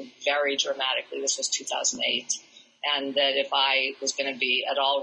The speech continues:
relevant. So I love the fact you talk about me as being an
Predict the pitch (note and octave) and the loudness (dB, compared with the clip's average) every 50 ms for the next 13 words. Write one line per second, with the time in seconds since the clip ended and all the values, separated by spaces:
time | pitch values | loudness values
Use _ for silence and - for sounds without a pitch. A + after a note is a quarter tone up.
0 | C#3 C3+ C3 C3+ C#3 C#3 - B2+ B2+ - - - D3+ C#3+ C#3 C#3 - - - - | 2 2 2 2 0 0 -2 -4 -4 -2 -2 0 2 2 0 0 -4 -8 -8 -2
1 | - C3+ D#3 D#3 D#3+ F3+ F#3 F#3 F3+ - F3+ - - D3 C3+ C3+ - C#3 C3+ - | 0 0 0 2 2 2 2 2 2 0 -2 0 0 0 0 0 -2 -6 -4 -2
2 | D3 C#3 C#3 C#3+ C3+ B2+ C3 C3 C3+ - C#3 C#3 C#3 C3+ - - D3 D3 C#3 C#3 | 0 0 0 -2 -2 0 0 0 0 0 0 0 0 0 -2 -2 -2 -2 0 0
3 | C3+ C3+ B2 - - _ _ _ _ - D3 | -2 -4 -8 -12 -16 _ _ _ _ -4 -4